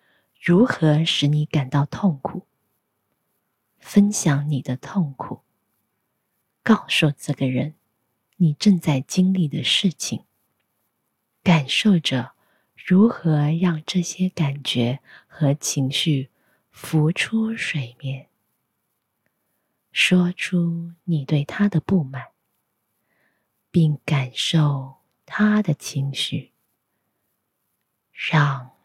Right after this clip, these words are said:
这些情绪重新浮出水面。也许你会感到愤怒、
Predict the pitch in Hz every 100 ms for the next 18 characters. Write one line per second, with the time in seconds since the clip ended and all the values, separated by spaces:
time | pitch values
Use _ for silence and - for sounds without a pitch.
0 | - - 160 - 208 - 151 123 156 -
1 | 147 123 _ _ _ _ _ _ - -
2 | 156 151 185 - 214 208 208 208 208 -
3 | - 156 151 - 170 160 - 151 120 -
4 | 156 143 143 _ _ _ _ _ _ _
5 | _ _ _ _ _ _ _ _ _ _
6 | _ _ _ _ _ 160 160 165 202 -
7 | 156 135 139 143 _ _ _ _ _ -
8 | 165 156 220 202 160 139 131 160 151 135
9 | - _ _ _ _ - - 202 180 135
10 | 143 135